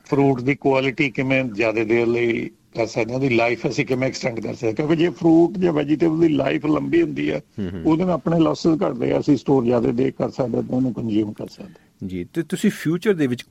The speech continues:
Speaker 2: ਕੋਈ ਹੋਰ ਰਿਸਰਚ ਵਗੈਰਾ
Speaker 1: ਹਾਂਜੀ।
Speaker 2: ਕਰਨੀ ਚਾਹੁੰਦੇ ਹੋ ਇਸ ਤੋਂ ਇਲਾਵਾ?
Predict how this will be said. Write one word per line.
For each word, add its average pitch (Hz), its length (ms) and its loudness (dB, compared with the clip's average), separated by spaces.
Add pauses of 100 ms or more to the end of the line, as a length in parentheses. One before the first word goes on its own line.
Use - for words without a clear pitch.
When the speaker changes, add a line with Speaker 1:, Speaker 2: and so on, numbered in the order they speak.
(100)
Speaker 2:
ਕੋਈ 233 300 2
ਹੋਰ 120 360 0 (360)
ਰਿਸਰਚ 113 540 0
ਵਗੈਰਾ 110 160 2
Speaker 1:
ਹਾਂਜੀ। 131 120 0
Speaker 2:
ਕਰਨੀ 107 240 -2
ਚਾਹੁੰਦੇ 98 300 -4
ਹੋ 110 80 -2
ਇਸ 110 80 -4
ਤੋਂ 113 140 -4
ਇਲਾਵਾ? 92 280 -2